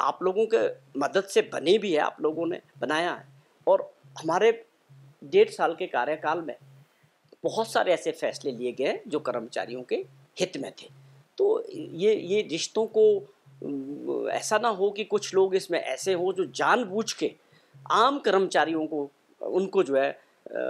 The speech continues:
गुमराह करने का प्रयास करें। उन चीज़ों से इनको मैं समझता हूँ कि बचना चाहिए कि दो चार लोग कोई ऐसे उसमें आ जाएं कि जो बाकी कर्मचारी भाइयों को गुमराह करें, ऐसा नहीं होना चाहिए। और हमारी प्राथमिकता बिल्कुल साफ है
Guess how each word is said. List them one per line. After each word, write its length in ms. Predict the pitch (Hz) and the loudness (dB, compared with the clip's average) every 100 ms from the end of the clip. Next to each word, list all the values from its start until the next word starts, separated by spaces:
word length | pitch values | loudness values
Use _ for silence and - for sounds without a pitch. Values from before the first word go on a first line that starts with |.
| 123 120 | -2 -2
गुमराह 380 | 135 208 185 190 | 0 2 2 0
करने 340 | 180 139 135 | -4 -6 -6
का 100 | 120 | -4
प्रयास 320 | 127 123 113 - | -4 -4 -6 -10
करें। 220 | - - _ _ - | -14 -16 _ _ 2
उन 140 | 233 | 2
चीज़ों 320 | - 175 165 | 2 -2 -2
से 160 | 147 180 | 0 0
इनको 340 | 143 185 196 - _ - | 0 0 -2 -4 _ -2
मैं 120 | 160 | 0
समझता 460 | 143 156 127 - 180 | 0 -4 -6 -4 -2
हूँ 240 | 175 - - _ | 0 -2 -4 _
कि 80 | - | -4
बचना 380 | - 123 - 170 | -2 -4 0 0
चाहिए 400 | 202 190 233 370 _ _ - | 2 0 0 -4 _ _ -4
कि 80 | 165 | -4
दो 240 | 147 170 | 2 0
चार 300 | 175 175 165 | 4 4 4
लोग 200 | 170 170 | 0 -2
कोई 160 | 170 135 | 0 2
ऐसे 300 | 131 - 185 | 2 2 0
उसमें 380 | 160 160 143 120 | 0 -2 -2 -2
आ 320 | 87 87 123 | -4 -4 -2
जाएं 380 | 135 175 127 120 _ _ | 2 2 2 -6 _ _
कि 60 | 175 | -2
जो 160 | 151 156 | 0 2
बाकी 340 | 151 - 202 | 2 0 -2
कर्मचारी 480 | - 147 147 151 160 | 0 0 0 -2 -2
भाइयों 320 | 123 135 156 | -4 -4 -2
को 120 | 156 | -4
गुमराह 420 | 143 143 151 202 | -2 -2 0 0
करें, 300 | 226 147 113 - _ - | 0 -2 -8 -16 _ -8
ऐसा 200 | 165 135 | -4 -4
नहीं 280 | 120 123 143 | -6 -4 -4
होना 200 | 135 165 | -2 -2
चाहिए। 400 | 202 208 285 381 _ _ - | -2 -2 -2 -6 _ _ 0
और 180 | 180 | 2
हमारी 440 | 170 165 165 165 143 _ _ _ - | 2 2 2 0 -6 _ _ _ -4
प्राथमिकता 580 | 160 147 - 208 208 214 | 0 0 0 -2 2 0
बिल्कुल 320 | 156 147 143 | 0 -6 -8
साफ 340 | - 101 90 - | -4 -4 -4 -8
है 180 | 254 | -10